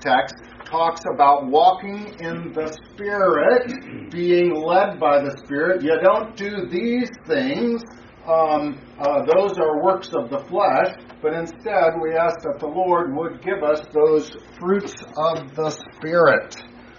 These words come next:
Let's go back to our prayer. Trinity fourteen. First of all, the prayer is keep. Keep us. Keep, we beseech thee. Oh, and look at this.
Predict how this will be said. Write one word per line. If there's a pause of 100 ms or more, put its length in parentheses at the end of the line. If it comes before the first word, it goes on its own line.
(280)
Let's
go
back
to
our
prayer. (520)
Trinity
fourteen. (2250)
First
of
all,
the
prayer
is (220)
keep. (180)
Keep
us. (640)
Keep,
we
beseech (100)
thee. (840)
Oh,
and
look
at
this.